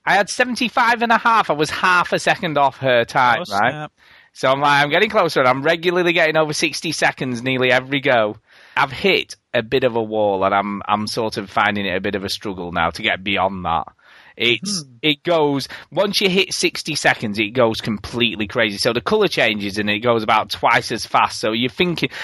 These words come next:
Speaker 1: I mean, the thinking time is minimal to begin with, but, like, once you get beyond sixty seconds, it's literally, like, fractions of a second where you've got to decide which way to go. And if you go the wrong way, it's game over. That is it.
Speaker 2: Yeah.
Speaker 1: Um, and, and when you've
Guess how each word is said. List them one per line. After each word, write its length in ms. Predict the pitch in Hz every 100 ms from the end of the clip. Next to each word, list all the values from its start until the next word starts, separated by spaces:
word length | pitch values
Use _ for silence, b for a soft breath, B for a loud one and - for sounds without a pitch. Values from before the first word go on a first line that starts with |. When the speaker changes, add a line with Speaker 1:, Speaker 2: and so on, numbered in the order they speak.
| B
Speaker 1:
I 80 | -
mean, 100 | 165
the 80 | 165
thinking 340 | - 240 208
time 220 | 190 185 165
is 100 | 143
minimal 560 | 156 175 165 139 131
to 100 | 123
begin 320 | 123 120 139 120
with, 160 | 101
but, 260 | 104 110 -
like, 240 | 127 123
once 160 | 143 131
you 80 | 147
get 100 | 120
beyond 240 | 131 123
sixty 320 | - 113 -
seconds, 420 | 120 151 127 110 104
it's 180 | 107
literally, 540 | 147 143 143 139 110 110
like, 400 | 104 101 101 B B B B B _ _
fractions 640 | - 190 - - 131 117
of 80 | 110
a 60 |
second 460 | 120 - 147 - 110
where 100 | 101
you've 160 | 104 107
got 160 | 107
to 80 | -
decide 340 | 113 107 117 104
which 200 | 101 -
way 120 | 110
to 100 | 123
go. 60 | 117
And 100 | 113
if 100 | 117
you 80 |
go 180 | 123 151
the 80 | 139
wrong 200 | 143 135
way, 160 | 127 117
it's 120 | 95
game 340 | - 113 104 104
over. 300 | 98 95 85
That 180 | 95 95
is 140 | 90
it. 220 | 90 80
Speaker 2:
Yeah. 340 | 139 131 135 147 b b b
Speaker 1:
Um, 600 | 113 120 123 123 127 123 _ _ _ _
and, 260 | 156 165 185
and 140 | 175 170
when 160 | 214
you've 160 | 214 190